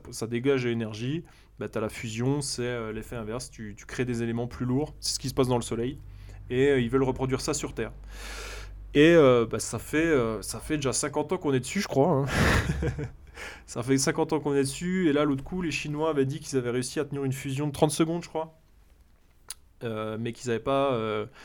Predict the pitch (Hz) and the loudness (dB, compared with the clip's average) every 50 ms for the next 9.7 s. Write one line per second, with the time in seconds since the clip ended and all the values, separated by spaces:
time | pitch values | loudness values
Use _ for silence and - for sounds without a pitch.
0 | - - - - - - 117 110 110 110 - 139 131 - - 143 143 131 135 - | -20 -20 -20 -20 -18 -10 -6 -4 -4 -4 -4 -6 -6 -4 -4 -4 -4 -4 -6 -6
1 | 139 131 123 127 139 147 160 175 170 - - 127 123 117 127 123 120 131 139 139 | -6 -4 -2 -2 0 0 0 -2 -4 -4 -2 -2 0 0 0 2 2 2 0 0
2 | 135 143 151 147 139 139 139 135 135 123 117 113 131 143 139 131 120 - - - | -2 -6 -6 -4 -2 0 2 2 2 0 0 -2 -6 -6 -6 -6 -8 -8 -8 -6
3 | 117 113 113 107 113 113 117 123 117 117 113 113 120 139 165 - - - - - | -4 -4 -2 -2 -2 -2 -2 -2 -2 -2 0 0 0 0 -2 -4 -10 -20 -20 -20
4 | - - - - - - - - - 120 110 107 104 104 101 101 101 98 98 104 | -20 -18 -18 -18 -18 -18 -18 -12 -6 -4 -2 -2 0 0 -2 -2 -2 -4 -4 -6
5 | 110 110 110 110 113 110 - - - - - - - - - - - 135 135 135 | -6 -6 -4 -4 -2 -2 -2 -4 -8 -16 -20 -20 -20 -20 -8 2 4 6 8 8
6 | 214 214 - - - - _ _ _ _ _ - - - - - - - 120 113 | 8 6 6 2 -16 -20 _ _ _ _ _ -20 -20 -20 -20 -10 -6 -4 0 2
7 | 175 226 - - 170 170 175 165 160 151 156 165 160 170 156 151 143 147 139 139 | 2 4 6 6 6 6 6 4 2 2 0 0 0 0 -2 0 0 -2 0 0
8 | 151 160 180 170 - - 135 127 131 131 123 127 123 - 170 180 214 220 - - | 0 0 0 -2 -2 -2 -2 0 0 0 0 0 0 -2 -2 -4 -4 -6 -10 -8
9 | - 135 123 127 123 123 120 117 117 117 113 117 117 | -2 0 2 2 2 2 2 0 0 0 0 0 -2